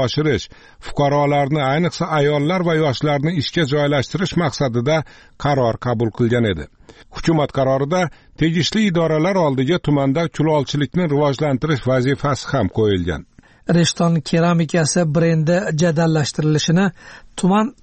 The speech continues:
Speaker 2: turistik yo'nalishlarga kiritilishini, mehmon turizmi tashkil etilishini va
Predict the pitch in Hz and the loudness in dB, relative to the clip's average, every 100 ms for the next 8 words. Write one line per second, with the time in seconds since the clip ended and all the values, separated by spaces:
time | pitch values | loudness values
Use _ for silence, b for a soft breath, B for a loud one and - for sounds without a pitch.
0 | - 196 185 - 220 - 196 180 185 175 | -2 2 0 0 -4 0 0 2 2 0
1 | - 170 156 180 156 170 151 139 135 - | 0 0 2 0 0 0 0 0 -2 0
2 | 160 196 B B B B 180 185 170 220 | 2 0 B B B B 2 4 4 2
3 | 208 - 202 208 202 196 220 220 202 - | 0 -2 0 2 2 0 0 -4 -6 -2
4 | 175 - 208 233 180 160 147 - 165 208 | -2 0 -4 -2 -2 0 -2 0 0 0
5 | B B B - 170 | B B B -4 -2